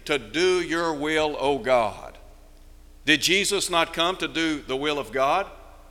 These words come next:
Was it not a unified effort? Absolutely. Listen again to what he says down in verse nine. "Behold, I've come to do your will, O God." He takes away the first that he may establish the second. Jesus came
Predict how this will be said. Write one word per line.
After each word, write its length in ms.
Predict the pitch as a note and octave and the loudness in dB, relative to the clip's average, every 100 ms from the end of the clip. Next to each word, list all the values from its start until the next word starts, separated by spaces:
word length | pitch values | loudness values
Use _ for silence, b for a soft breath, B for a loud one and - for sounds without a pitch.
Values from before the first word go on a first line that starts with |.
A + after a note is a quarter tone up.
| - - - - - - - - | -20 -20 -20 -20 -20 -20 -20 -2
Was 240 | D#3+ G3 | 2 6
it 160 | G3+ E3 | 4 4
not 320 | E3 G3+ F#3 | 4 4 4
a 100 | E3+ | 0
unified 680 | D3 D#3 G3+ F#3+ F#3 F3 D3+ | 0 -2 -2 -2 2 4 4
effort? 360 | D3+ F3 A3+ G#3+ - - | 2 0 -4 -8 -16 -8
Absolutely. 760 | A#2 D#3 - F#3 G#3+ A#3 A2 F2+ - - b b b b | 0 0 0 -2 0 -2 -6 -14 -18 -20 b b b b
Listen 300 | F3 G3 G3 | 2 2 0
again 280 | F3+ G#3 F#3 | 2 2 2
to 80 | |
what 140 | E3+ E3+ | 2 2
he 80 | - | 2
says 480 | E3 D#3+ C3+ - - B | 4 4 4 0 -6 B
down 180 | C#3 E3 | 4 6
in 120 | E3+ | 4
verse 280 | E3+ G3 F#3+ | 4 4 4
nine. 400 | G3+ G#3+ C#3+ A2 B B | 4 4 4 0 B B
"Behold, 320 | C3 E3 F#3 | 4 6 6
I've 180 | F3+ F3 | 6 4
come 320 | F3+ F#3+ G3 | 2 4 4
to 140 | F#3 D#3+ | 2 0
do 240 | C#3+ G#3 | 2 2
your 220 | G#3+ G#3+ | 2 2
will, 240 | G3+ G#3+ G#3+ | 4 4 2
O 120 | G#3+ | 2
God." 480 | G#3 A3+ G3+ C3 G#2 - - - - - b b | 2 4 4 2 0 -8 -20 -20 -20 -20 b b
He 100 | C#3 | 4
takes 260 | E3+ F3 | 6 6
away 220 | F#3+ F#3 G3 | 4 4 4
the 100 | G3 | 4
first 380 | G#3+ A3 D#3 | 4 4 2
that 100 | D3+ | 0
he 60 | D3 | -2
may 140 | D#3 | 0
establish 500 | D#3 - F3 F3+ F#3+ | 0 2 2 2 -2
the 100 | F#3+ | -2
second. 380 | E3+ G#3 F3+ A2+ - B B - | 0 2 0 -2 -12 B B -8
Jesus 540 | D#3 G3+ A3 G#3 - | 0 0 0 0 -2
came 500 | - F3+ F3+ F#3 F3+ | -2 -2 0 0 -4